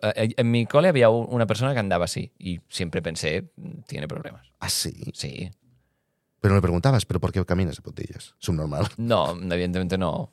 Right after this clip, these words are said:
Speaker 1: Sí, seguro que se lo preguntaron muchos, muchos críos. Ya no, no iba a hacer yo, no voy a
Speaker 2: Va.
Speaker 1: participar del bullying.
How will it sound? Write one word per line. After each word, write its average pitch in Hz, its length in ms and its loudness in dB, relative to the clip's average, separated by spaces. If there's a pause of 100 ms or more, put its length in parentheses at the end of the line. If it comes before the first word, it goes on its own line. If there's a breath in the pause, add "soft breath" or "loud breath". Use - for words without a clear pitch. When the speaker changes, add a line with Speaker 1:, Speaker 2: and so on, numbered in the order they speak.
(140)
Speaker 1:
Sí, 87 280 0
seguro 101 320 2
que 104 80 2
se 104 100 0
lo 107 80 2
preguntaron 95 600 2
muchos, 90 680 -4
muchos 90 420 -8
críos. 82 280 -4
Ya 85 140 0
no, 85 240 -2
no 87 80 -4
iba 90 120 -4
a - 20 0
hacer 90 180 -2
yo, 80 320 -2
no 104 80 0
voy 107 60 4
a - 40 6
Speaker 2:
Va. - 40 4
Speaker 1:
participar 95 500 2
del 90 100 0
bullying. 82 280 -8